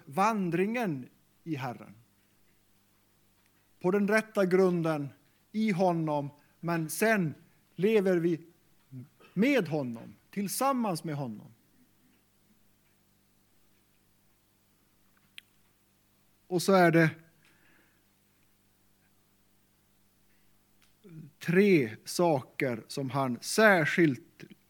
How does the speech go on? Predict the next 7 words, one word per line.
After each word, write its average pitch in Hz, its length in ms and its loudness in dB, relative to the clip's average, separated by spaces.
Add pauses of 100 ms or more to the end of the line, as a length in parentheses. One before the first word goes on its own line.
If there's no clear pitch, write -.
(140)
lyfter 156 920 -2 (680)
i 139 360 -4
slutet 160 680 4
på 143 100 -6
den 127 140 -4
här 123 320 -4 (560)
textsammanhanget. - 2500 -8